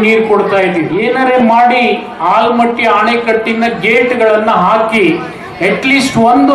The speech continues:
ಅಥವಾ ಎರಡು ಮೀಟರ್ ನೀರನ್ನ ನೀವು ನಿಲ್ಸಿದ್ರೆ ಆ ನೀರು ಖಂಡಿತ ಬಾಗಲಕೋಟ್ ಬಿಜಾಪುರ ಜಿಲ್ಲೆಗೆ ವರದಾನ ಆಗ್ತದೆ ಅಂದ್ರೆ ಅದು ತಪ್ಪಾಗ್ಲಿಕ್ಕಿಲ್ಲ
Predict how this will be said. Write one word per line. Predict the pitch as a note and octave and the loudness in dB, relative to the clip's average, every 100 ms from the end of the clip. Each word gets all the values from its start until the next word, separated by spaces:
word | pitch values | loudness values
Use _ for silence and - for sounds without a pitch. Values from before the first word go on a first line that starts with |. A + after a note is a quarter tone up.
| C4 | 2
ಅಥವಾ | C4 B3+ A#3 | 2 2 2
ಎರಡು | A#3+ B3 A#3+ | 2 2 2
ಮೀಟರ್ | A#3 A#3+ G#3+ | 0 0 0
ನೀರನ್ನ | A3 B3+ B3+ A#3+ A#3+ | 0 0 2 2 2
ನೀವು | A#3+ A3 G#3 | 2 2 2
ನಿಲ್ಸಿದ್ರೆ | G#3 A3+ C4+ C4+ B3 G#3+ - - - - G3 | 0 0 0 2 2 2 0 -4 -8 -4 0
ಆ | G#3+ A3 | 2 2
ನೀರು | C4+ D4+ C#4+ C#4 A#3 | 2 2 2 0 0
ಖಂಡಿತ | B3 C4+ D4 C#4 B3+ | 2 2 2 0 2
ಬಾಗಲಕೋಟ್ | A3+ A#3+ B3 B3 B3+ A#3+ A#3 | 2 2 2 2 2 0 0
ಬಿಜಾಪುರ | A#3 A#3 A#3+ A#3+ A3+ | 0 2 2 2 -2
ಜಿಲ್ಲೆಗೆ | A#3 A#3 A#3 A3+ G#3 | -2 0 2 2 4
ವರದಾನ | A3 C4 D4+ D4+ D4 | 4 2 2 2 2
ಆಗ್ತದೆ | C#4 - C4 B3 | 0 -2 -2 0
ಅಂದ್ರೆ | A#3+ A#3+ | 2 2
ಅದು | A#3 A3+ A3 | 2 2 0
ತಪ್ಪಾಗ್ಲಿಕ್ಕಿಲ್ಲ | A3 - A#3+ A3+ A3+ - G#3+ | 0 2 2 2 -4 -6 -4